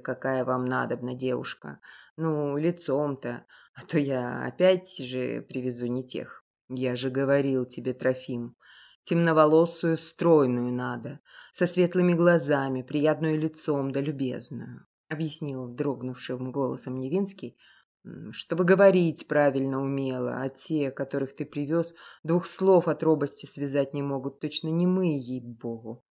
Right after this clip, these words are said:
"На вроде нашей француженки, что ли?" вдруг ляпнул Трофим, нахмурившись,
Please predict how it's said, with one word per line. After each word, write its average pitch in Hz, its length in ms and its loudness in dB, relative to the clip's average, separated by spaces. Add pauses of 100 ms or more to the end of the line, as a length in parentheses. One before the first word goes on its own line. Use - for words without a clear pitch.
(200)
"На 147 360 0
вроде 160 380 6
нашей 160 360 2
француженки, 165 800 2
что - 320 4
ли?" 127 300 2 (120)
вдруг 254 320 0
ляпнул 185 400 0
Трофим, 180 560 -2
нахмурившись, 233 720 -2